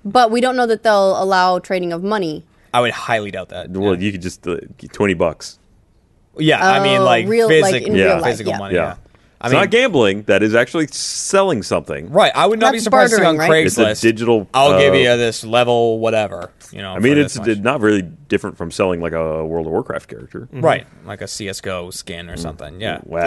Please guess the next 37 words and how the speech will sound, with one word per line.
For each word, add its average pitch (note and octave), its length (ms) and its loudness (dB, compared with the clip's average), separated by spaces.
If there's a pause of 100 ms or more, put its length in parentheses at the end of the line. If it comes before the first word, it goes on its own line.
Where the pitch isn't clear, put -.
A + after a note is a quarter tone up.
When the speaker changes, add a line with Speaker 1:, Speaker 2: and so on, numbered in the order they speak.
(180)
Speaker 1:
Okay. D#2 100 -6
Speaker 3:
that's A#2 220 2
a F#2+ 60 -4
whole F2+ 200 0
other B2 100 4
Speaker 2:
Oh, C#3 240 6
Speaker 3:
thing. C3+ 100 4
Speaker 2:
yeah, B2+ 160 4
no, B2+ 100 2
I B2 220 2
mean, A#2 240 -4
no, A2+ 80 -2
I G2+ 400 -8
mean, G2+ 140 -12
I'm G2+ 80 -14
not F#2+ 160 -10
gambling, A2 460 -4
but, G2 180 -10
you F#2+ 100 -12
know, A2+ 160 2
Speaker 3:
<laughs> - 160 -8
Speaker 2:
just F#2 180 -2
selling. G#2+ 260 -4
Speaker 1:
So A3+ 180 0
we B3+ 100 0
got C4 160 2
tweets C4 260 -6
from, A3 320 0
uh, G3+ 220 2
Medora G#3+ 460 4
Bennett, G#3+ 440 0
uh, F#3+ 160 2
saying F#3 480 0
that F3+ 160 2
she's, F#3 400 -4
uh, F#3 200 2
been F3+ 500 -2